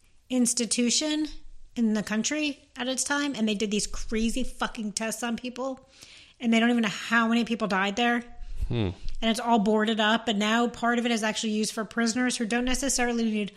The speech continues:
Speaker 1: full psych care, but some psych care. I don't really get
Speaker 2: Half. <laughs>
Speaker 1: it. But the place, I have pictures of it. It's fucking crazy. It's all, like,
Speaker 2: They do, like, tours?
Speaker 1: No, you're not supposed to go up to the windows, but we did. We got in trouble. And when you stick your head in,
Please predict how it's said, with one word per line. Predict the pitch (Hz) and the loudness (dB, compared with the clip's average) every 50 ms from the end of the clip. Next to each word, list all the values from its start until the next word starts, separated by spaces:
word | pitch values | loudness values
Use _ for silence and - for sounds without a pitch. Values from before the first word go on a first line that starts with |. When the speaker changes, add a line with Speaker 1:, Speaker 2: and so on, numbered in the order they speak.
| - - - _ | -18 -20 -20 _
Speaker 1:
full | _ - - - 226 214 226 | _ -16 -4 -2 0 2 2
psych | 220 - - 262 262 262 254 - | 2 2 2 2 2 0 -2 -4
care, | - 294 277 269 269 277 277 262 - - _ _ _ _ - | -4 -2 0 0 0 0 -2 -4 -6 -16 _ _ _ _ -8
but | 202 202 - | -6 -6 -2
some | - 247 226 240 233 | 0 2 4 4 4
psych | 226 - 277 277 277 269 | 4 2 0 0 -2 -4
care. | - - 285 269 - | -4 -6 -4 0 6
I | 254 254 | 6 6
don't | 247 226 240 254 247 | 6 6 2 2 2
really | 214 214 220 208 | 2 2 2 2
get | - - | 4 4
Speaker 2:
Half. | 113 104 101 - - - - - - - | 4 4 2 2 0 -2 -4 -4 -2 -2
<laughs> | 123 113 135 | -2 0 0
Speaker 1:
it. | - | 2
But | - 262 - | 2 2 2
the | 262 247 | 2 0
place, | - 277 277 269 | 2 2 2 2
I | 277 240 | 2 0
have | 240 240 - | 0 0 0
pictures | 262 247 - - 269 233 220 | -2 0 0 0 0 2 2
of | 208 185 202 | 2 0 0
it. | 202 - | -4 -4
It's | - - - - - - | -6 -10 -14 -14 -16 -8
fucking | - 262 240 - 240 214 | -6 -6 -2 -2 -2 -2
crazy. | - - 233 220 226 214 - 196 170 190 208 - - - - - - | -2 0 0 2 2 2 0 -2 -6 -6 -8 -12 -16 -20 -20 -16 -12
It's | 247 - 240 | -4 0 2
all, | 233 233 233 | 4 4 4
like, | 226 226 220 214 208 - - - - - | 4 4 2 2 0 -2 -12 -20 -16 -2
Speaker 2:
They | - 120 | 0 2
do, | 117 123 113 | 2 4 4
like, | 104 98 92 - | 4 2 2 0
tours? | - - - 113 - 156 175 165 - - - - - - - - - - - - - - - - _ _ _ - | -2 0 0 0 2 0 -2 -4 -6 -8 -12 -10 -8 -8 -6 -6 -6 -10 -12 -14 -20 -20 -20 -20 _ _ _ 2
Speaker 1:
No, | 240 226 233 226 214 202 196 | 6 6 8 8 8 6 4
you're | 202 233 | 4 4
not | 262 277 269 | 2 2 2
supposed | - 330 320 - | 2 -2 0 0
to | 320 254 | 0 4
go | 247 240 | 6 6
up | 240 240 240 | 4 6 4
to | 240 | 0
the | 214 208 | 0 0
windows, | 208 214 214 214 220 226 214 | 0 0 2 2 2 2 0
but | - 233 220 | 0 -2 -2
we | 214 214 | -2 -2
did. | 175 170 214 208 214 226 | -2 -2 -2 0 0 0
We | 226 214 | 0 0
got | 220 247 | -2 -2
in | 269 233 | -2 -2
trouble. | - - 233 220 202 240 269 262 262 - - - - _ _ - | -2 0 0 0 0 0 -2 -4 -6 -10 -20 -20 -20 _ _ -2
And | 240 233 | 2 4
when | 226 226 | 6 6
you | 226 | 6
stick | 226 - - 254 254 254 262 | 4 4 2 2 0 0 0
your | 247 214 | 0 0
head | 160 180 202 190 214 | 0 0 -2 0 2
in, | 233 247 262 277 285 | 2 2 2 2 0